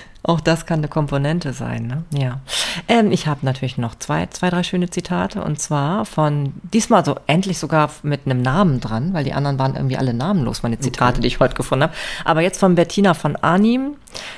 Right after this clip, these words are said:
Speaker 1: "Ich will geliebt sein oder ich will begriffen sein.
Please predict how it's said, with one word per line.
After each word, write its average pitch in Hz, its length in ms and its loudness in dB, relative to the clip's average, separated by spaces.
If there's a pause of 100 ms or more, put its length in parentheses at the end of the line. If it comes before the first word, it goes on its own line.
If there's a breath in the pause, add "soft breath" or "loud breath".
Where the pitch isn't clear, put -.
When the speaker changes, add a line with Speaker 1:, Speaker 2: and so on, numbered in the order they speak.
(140 loud breath)
Speaker 1:
"Ich 190 300 2
will 196 180 8
geliebt 180 440 2
sein 214 360 4
oder 170 300 2
ich 147 260 -4
will 156 220 6
begriffen 147 600 2
sein. 120 440 -2